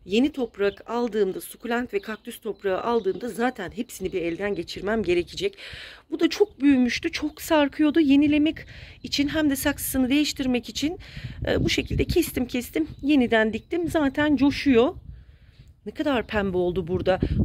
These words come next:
Soğuk havalardan dolayı strese girip o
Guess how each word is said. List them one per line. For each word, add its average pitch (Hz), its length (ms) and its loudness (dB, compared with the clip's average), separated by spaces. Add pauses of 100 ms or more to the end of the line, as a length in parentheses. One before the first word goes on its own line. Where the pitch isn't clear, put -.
(120)
Soğuk 247 340 -2
havalardan 220 680 2
dolayı 190 460 2 (340)
strese - 540 -2
girip 220 340 0 (420)
o 226 160 2